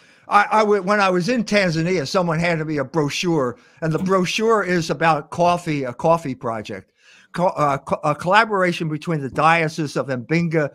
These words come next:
and the Diocese of Würzburg. So you open it up, Diocese of Würzburg, uh, Diocese of Mbinga, founded in nineteen eighty-seven. Then you turn the page, Diocese of Würzburg,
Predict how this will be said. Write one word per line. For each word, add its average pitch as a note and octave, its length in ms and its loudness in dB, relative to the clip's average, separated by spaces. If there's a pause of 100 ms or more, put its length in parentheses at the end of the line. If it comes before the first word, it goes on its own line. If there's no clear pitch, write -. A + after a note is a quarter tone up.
(200)
and D3 100 -2
the C3 100 -4
Diocese D3 600 -2
of A2 100 -10
Würzburg. A#2+ 600 -6
So D3+ 100 -4
you E3+ 100 -2
open A#3+ 280 -2
it F3 80 -2
up, E3+ 200 0
Diocese A3 500 2
of D#3 120 -4
Würzburg, D3 640 0 (560)
uh, D3 180 2
Diocese A3+ 500 4
of F#3+ 80 -2
Mbinga, F3 500 2
founded E3+ 400 0
in C#3 60 -10
nineteen E3 440 0
eighty-seven. D3+ 720 0
Then F#3 140 -4
you A3+ 80 -8
turn A3 260 -2
the G3 80 -4
page, D#3+ 340 0
Diocese A3+ 500 2
of F3 100 -4
Würzburg, D#3+ 540 -2